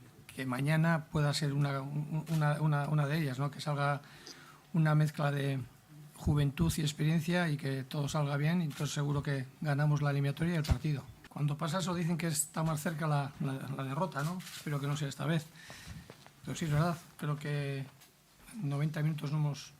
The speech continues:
perdido ningún partido en competición europea.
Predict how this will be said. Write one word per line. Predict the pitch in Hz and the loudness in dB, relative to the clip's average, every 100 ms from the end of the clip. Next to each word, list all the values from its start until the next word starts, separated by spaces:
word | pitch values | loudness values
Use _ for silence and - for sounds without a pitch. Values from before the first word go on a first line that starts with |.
| - - - - - - - - - | -20 -20 -20 -20 -20 -20 -20 -20 -6
perdido | 147 147 | -2 2
ningún | 147 147 | 2 2
partido | 147 135 151 147 147 - - - - - | 0 -2 -2 0 -4 -10 -18 -20 -20 -8
en | 156 147 | -2 0
competición | 151 143 147 160 | 0 0 0 2
europea. | 151 147 180 196 | 0 -2 -4 -6